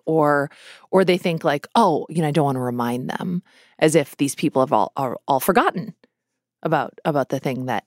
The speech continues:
that happened. So I wanted to make something that didn't bright side these experiences and helped people to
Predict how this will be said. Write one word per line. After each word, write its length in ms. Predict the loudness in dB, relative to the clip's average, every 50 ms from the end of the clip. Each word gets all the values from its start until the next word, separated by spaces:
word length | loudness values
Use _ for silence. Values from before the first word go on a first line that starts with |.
| _ -12
that 180 | -8 -8 -6 -4
happened. 600 | -4 -4 -4 -4 -6 -8 -8 -8 -8 -10 -10 -12 -16 _ _ _ _ _ _ _
So 420 | -4 2 4 4 4 4 2 0 -2 -8 -20 -20 -20 -20 -20 -20 -20 -20 -20 _ _
I 200 | -2 0 0 0
wanted 560 | 0 0 2 2 4 4 4 4 4 2 2 2
to 140 | 2 2 2
make 260 | 4 2 2 0 -2
something 760 | -2 -2 -2 -2 -2 -2 -2 -2 -2 0 0 2 2 2 0 -2 _ 0
that 560 | 2 4 4 4 2 0 0 -2 -6 -10 -8 -6 -2
didn't 600 | 0 2 2 4 4 2 0 0 -2 -6 -8 -8 _ _ _
bright 440 | -12 -4 0 2 4 4 2 0 -2
side 520 | 0 0 2 2 2 2 2 0 0 -4 -8 _ _ _ _ _ _ _ _ _ _ _ _ _ _
these 200 | 0 2 2 4
experiences 1040 | 2 0 0 0 2 2 4 4 4 4 2 4 2 2 4 2 0 -2 -4 -10 -12 -14 _ -20 -20 -20 -20 _ _ _ _ _ _ _ _ _ _ _ -2
and 560 | 0 0 2 0 0 -2 -2 -2 -2 -2 -4 -4 _ _ _ _ _ _ _ _ -2
helped 440 | 0 0 0 0 -2 -12 -14 _ -14
people 540 | -6 -2 -2 -2 0 2 2 2 2 2 0
to 840 | -4 -4 -2 0 2 4 4 4 4 2 2 2 2 0 0 -2